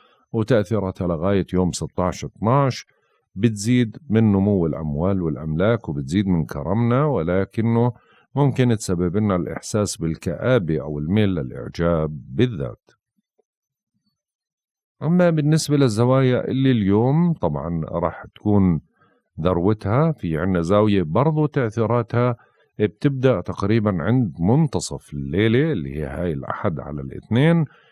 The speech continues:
وبتستمر لغاية ساعات المساء. طبعًا هي زاوية التسديس الإيجابية بين القمر وبين الشمس اللي ذروتها الساعة ثمانية وخمس دقائق صباحًا بتوقيت غرينتش.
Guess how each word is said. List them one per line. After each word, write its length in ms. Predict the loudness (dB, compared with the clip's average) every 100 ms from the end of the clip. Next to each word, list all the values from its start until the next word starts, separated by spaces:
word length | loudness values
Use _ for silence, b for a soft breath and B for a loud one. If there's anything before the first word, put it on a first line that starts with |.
| b 0
وبتستمر 800 | 2 2 -6 -4 0 2 2
لغاية 400 | 0 0 2 2 0
ساعات 420 | -4 -2 -2 -2
المساء. 580 | -2 -4 -6 0 0 -2 _ _ _
طبعًا 300 | -4 -2 -4 -2
هي 220 | -2 -2
زاوية 360 | 0 0 0 -6
التسديس 580 | _ -8 -4 0 -2 -2
الإيجابية 640 | -6 -2 -2 0 0 0
بين 260 | 2 0 -2
القمر 440 | -4 -2 0 0
وبين 340 | -2 -2 -2 -4
الشمس 540 | -4 -2 0 0 -2 b b b b -2
اللي 200 | 2 2
ذروتها 420 | 2 0 0 -4
الساعة 400 | -2 -2 -2 -2
ثمانية 400 | -2 0 2 2
وخمس 400 | 0 -2 -2 -2
دقائق 400 | -4 -2 -2 -4
صباحًا 500 | -4 -2 0 -2 -4
بتوقيت 680 | -6 -6 -6 -6 -6 -6 0
غرينتش. 480 | 2 2 -2 -10